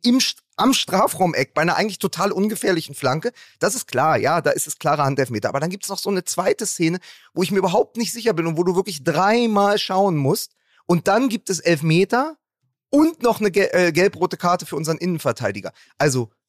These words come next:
auch mir hat das am Freitag keinen Spaß gemacht. Das, es sind aber noch Szenen, wo du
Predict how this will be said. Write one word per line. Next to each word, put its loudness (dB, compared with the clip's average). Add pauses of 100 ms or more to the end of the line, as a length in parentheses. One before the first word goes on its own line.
(100)
auch 2
mir 4
hat 0
das 0
am -4
Freitag -2
keinen -2
Spaß -2
gemacht. -6
Das, -2
es -8
sind 0
aber 2
noch 0
Szenen, 0
wo 0
du -2